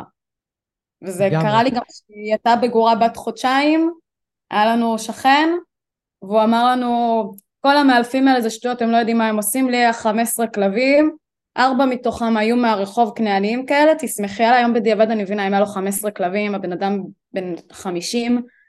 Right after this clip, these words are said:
Speaker 1: זה אומר שהוא כנראה הוציא אותם מהבית, אז הוא ככל הנראה לא יודע מה הוא אומר.
Speaker 2: לגמרי.
Speaker 1: אם הוא ככה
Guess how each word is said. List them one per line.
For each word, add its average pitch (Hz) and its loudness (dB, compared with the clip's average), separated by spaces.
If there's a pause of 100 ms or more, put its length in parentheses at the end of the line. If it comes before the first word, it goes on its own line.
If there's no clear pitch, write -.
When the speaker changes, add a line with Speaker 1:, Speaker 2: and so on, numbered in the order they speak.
(120)
Speaker 1:
זה 214 0
אומר 214 2
שהוא 226 -4
כנראה 202 2 (140)
הוציא 208 -2
אותם 208 -2
מהבית, 240 2
אז 190 -8
הוא 196 -6
ככל - 0
הנראה 214 2
לא 202 4
יודע 185 0
מה 175 -8
הוא 160 -8
אומר. - -8 (800)
Speaker 2:
לגמרי. 135 -4
Speaker 1:
אם 127 -4
הוא 160 -4
ככה 254 -2